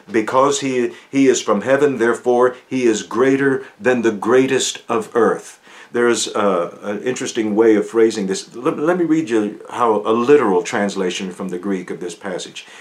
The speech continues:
"He who is of the earth is of the earth and speaks of the earth."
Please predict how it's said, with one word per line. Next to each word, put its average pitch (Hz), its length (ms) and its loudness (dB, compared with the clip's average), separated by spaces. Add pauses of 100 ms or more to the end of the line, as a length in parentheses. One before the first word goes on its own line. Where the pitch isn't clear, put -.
(280)
"He 190 360 2
who 127 260 2
is 107 180 0
of 139 240 0
the 123 180 0
earth 120 380 2
is 98 220 -2
of 117 260 0
the 104 220 4
earth 107 420 2
and 107 180 -2
speaks - 640 -2
of 90 220 -4
the 98 180 0
earth." - 360 -6